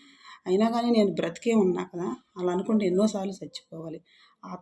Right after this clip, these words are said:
థాట్ అనేది రాలేదా అంటే వచ్చి ఉండవచ్చు,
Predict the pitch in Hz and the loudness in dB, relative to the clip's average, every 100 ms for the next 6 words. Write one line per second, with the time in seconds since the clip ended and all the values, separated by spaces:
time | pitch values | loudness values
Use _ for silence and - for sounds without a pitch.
0 | - 202 233 247 262 247 240 233 269 - | -4 2 2 2 2 2 4 2 2 0
1 | _ 180 180 208 226 240 233 240 240 180 | _ -4 2 4 4 2 0 0 2 0
2 | - 240 202 190 202 190 - 262 | 0 2 2 2 -2 -4 -4 -4